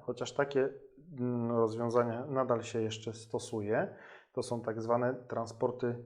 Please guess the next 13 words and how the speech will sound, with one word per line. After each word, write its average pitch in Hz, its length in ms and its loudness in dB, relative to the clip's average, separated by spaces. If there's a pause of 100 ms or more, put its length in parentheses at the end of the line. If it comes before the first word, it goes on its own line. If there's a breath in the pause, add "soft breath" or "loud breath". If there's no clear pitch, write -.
dedykowane, 127 840 4 (340 loud breath)
gdzie 120 420 2
jedna 208 280 6
ciężarówka 131 560 4
ładuje 113 420 4
towar 160 440 6
i 147 80 -4
jedzie 127 280 4
bezpośrednio 117 880 0 (300 loud breath)
do 120 220 0
klienta. 143 600 2
Ten 147 160 -2
klient 139 420 0